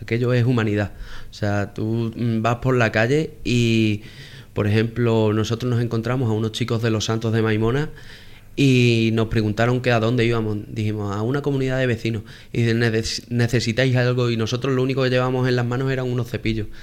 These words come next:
Digo, "Pues necesitamos palas y unos cubos". Y ellos mismos, mm, "Pues venga, llevaros lo que necesitéis". Y tú vas andando por ahí, por allí, por la calle, y lo que vas viendo es humanidad.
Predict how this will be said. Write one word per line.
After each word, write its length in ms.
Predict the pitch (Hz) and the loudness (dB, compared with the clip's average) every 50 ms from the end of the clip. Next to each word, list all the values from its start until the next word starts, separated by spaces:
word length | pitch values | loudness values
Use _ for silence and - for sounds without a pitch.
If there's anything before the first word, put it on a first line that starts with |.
| - - - - - - - - - - - | -16 -18 -18 -20 -20 -20 -20 -20 -20 -18 -10
Digo, 320 | - - 123 120 113 110 - | -4 -2 0 0 0 0 0
"Pues 160 | 117 113 110 | 0 0 2
necesitamos 640 | 110 117 110 - 120 107 110 110 117 127 135 113 - | 0 0 0 -2 -2 -2 -2 -2 -2 0 0 -2 0
palas 340 | - 127 123 123 123 113 | 0 2 2 4 4 2
y 80 | 110 120 | 2 2
unos 200 | 123 127 120 113 | 2 2 0 -2
cubos". 400 | - - 131 135 123 104 117 - - | 0 -2 -2 -2 -2 -6 -8 -10 -8
Y 160 | - 110 113 | -4 -2 -2
ellos 200 | 113 117 127 120 | 0 0 0 0
mismos, 520 | 113 117 123 127 135 131 131 131 135 135 - - | 0 0 0 0 -2 -2 -2 -4 -4 -6 -6 -6
mm, 280 | - 123 120 117 117 120 - - - - | -4 -4 -4 -4 -6 -8 -12 -12 -12 -6
"Pues 120 | - 120 117 | -4 -2 -2
venga, 220 | 127 135 127 120 | 0 0 0 0
llevaros 320 | 110 110 117 135 147 151 147 | 0 0 0 0 0 0 0
lo 100 | 147 135 | 0 -2
que 120 | 139 135 | -2 -2
necesitéis". 540 | 135 131 123 127 120 120 117 120 104 98 95 - - - - - - - | -2 0 0 -2 -2 -2 -4 -4 -4 -6 -6 -10 -14 -16 -16 -16 -14 -8
Y 140 | - 123 117 110 | -4 -2 -2 -2
tú 200 | - - 123 123 | 0 0 0 2
vas 160 | 143 143 143 | 2 2 2
andando 340 | 156 147 139 131 135 131 123 | 2 0 0 0 0 0 0
por 120 | 123 113 | 0 2
ahí, 140 | 113 110 107 | 2 2 0
por 220 | - - 113 107 | 0 0 0 0
allí, 160 | 104 101 107 | 2 0 0
por 160 | 107 113 123 123 | 0 0 0 0
la 120 | 113 107 | 0 0
calle, 340 | 98 104 110 120 135 143 - - | 0 0 0 2 0 0 0 -2
y 120 | 117 113 | -2 -2
lo 100 | 110 107 | 0 0
que 80 | 107 104 | 0 0
vas 140 | 104 107 104 | -2 -2 -2
viendo 300 | 110 117 120 120 120 120 | -2 -2 -2 0 0 0
es 140 | 117 113 113 | 2 2 2
humanidad. 480 | 123 117 113 110 104 98 101 107 107 | 2 2 2 2 2 2 0 0 -2